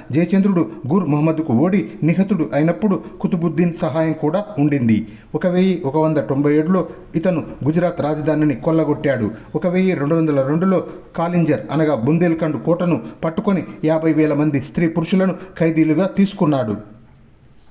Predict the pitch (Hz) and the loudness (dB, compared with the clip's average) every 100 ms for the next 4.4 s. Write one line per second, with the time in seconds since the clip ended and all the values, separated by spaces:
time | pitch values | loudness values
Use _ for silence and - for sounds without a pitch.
0 | - 117 208 226 226 156 175 190 185 160 | -6 0 4 4 2 0 4 2 2 -2
1 | 202 - 165 160 165 139 165 151 - 160 | -2 0 -2 0 -2 0 0 -2 -2 0
2 | 160 160 151 143 - 165 202 - - - | 2 2 2 2 2 0 0 -6 -8 0
3 | 190 170 156 131 156 151 151 165 - 135 | 2 4 0 0 0 2 2 2 0 0
4 | 160 151 156 185 | 2 2 0 -2